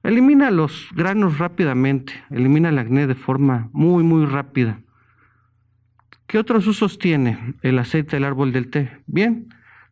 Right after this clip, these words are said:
se puede utilizar en resfriados, bronquitis, congestión nasal, sinusitis y tos.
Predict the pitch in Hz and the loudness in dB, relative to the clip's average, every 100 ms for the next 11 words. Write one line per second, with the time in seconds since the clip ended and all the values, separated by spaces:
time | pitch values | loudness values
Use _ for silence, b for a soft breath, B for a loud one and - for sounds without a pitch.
0 | _ - 147 - 151 160 165 143 123 156 | _ -6 -6 -2 0 0 0 -2 -2 -4
1 | 156 131 127 - 160 185 196 180 180 - | -2 -2 -4 -4 -2 -2 0 0 -2 -6
2 | - _ _ _ 156 127 127 123 196 - | -20 _ _ _ -6 -2 -2 0 0 0
3 | 180 180 - 143 - 131 - 160 147 - | 0 0 -2 -4 -4 -4 -2 0 0 -4
4 | 185 214 226 B B B - 156 147 139 | -4 -4 -6 B B B -4 0 2 2
5 | - 214 226 240 233 233 - - _ - | 0 0 0 2 2 0 -8 -20 _ -4
6 | 139 165 151 - - | -4 -2 -4 -6 -18